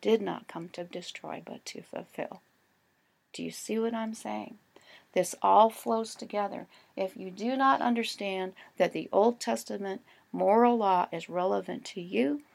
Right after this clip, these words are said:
and its moral, its moral relevancy to the society that you are in today, you won't understand how to be salt and light.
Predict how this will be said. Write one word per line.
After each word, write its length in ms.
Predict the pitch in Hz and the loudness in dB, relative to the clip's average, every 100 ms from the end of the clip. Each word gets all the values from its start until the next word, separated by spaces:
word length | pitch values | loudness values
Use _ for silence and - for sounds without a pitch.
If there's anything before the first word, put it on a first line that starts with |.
| - - | -20 -8
and 140 | 175 | -6
its 180 | 160 - | -6 -6
moral, 440 | 185 185 202 202 - - | -2 0 0 -2 -6 -10
its 240 | 180 175 - _ _ _ | -8 -8 -14 _ _ _
moral 580 | 180 196 214 226 233 240 - | -4 0 2 2 0 -4 -8
relevancy 840 | 190 196 220 220 220 226 - 214 | 0 2 2 -4 -8 -8 -8 -8
to 160 | - 180 | -8 -12
the 120 | 165 | -10
society 720 | - 180 180 190 190 214 220 | -8 -6 -4 0 2 2 -2
that 280 | 190 170 - | -6 -8 -10
you 140 | 185 180 | -6 -4
are 140 | 165 | -2
in 200 | 180 226 | 0 0
today, 440 | 240 240 233 240 240 _ _ - _ | -2 -2 -2 -2 -6 _ _ -20 _
you 140 | - 180 | -6 0
won't 300 | 185 202 - | 2 2 -2
understand 600 | 208 208 - 190 180 180 | -6 -6 -8 -8 -10 -10
how 160 | 185 - | -14 -14
to 80 | |
be 160 | 233 170 | -14 -12
salt 400 | - - 156 - | -10 -8 -10 -10
and 180 | 170 156 | -12 -10
light. 360 | 165 - - | -10 -14 -18